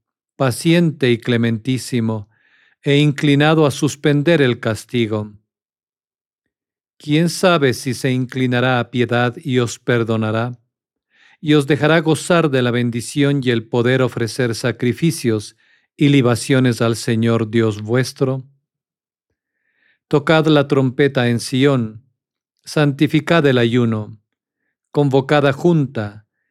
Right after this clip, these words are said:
congregad al pueblo, santificad la asamblea. Reunid los ancianos,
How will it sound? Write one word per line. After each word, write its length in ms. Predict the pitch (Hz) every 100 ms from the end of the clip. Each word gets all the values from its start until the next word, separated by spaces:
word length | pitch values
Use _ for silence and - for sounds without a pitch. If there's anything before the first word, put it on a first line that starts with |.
| _ _
congregad 600 | - 135 135 131 127 127
al 200 | 123 120
pueblo, 600 | - 147 139 117 107 107 - _ _ _
santificad 920 | - - 143 139 147 143 139 - 165 147
la 160 | 123
asamblea. 720 | 113 - 113 110 113 110 107 107 _ _ _ _ _ _ _ _ _ _ -
Reunid 720 | 135 135 143 143 147 175 185
los 260 | 175 147
ancianos, 960 | 156 147 - 160 131 113 107 107 -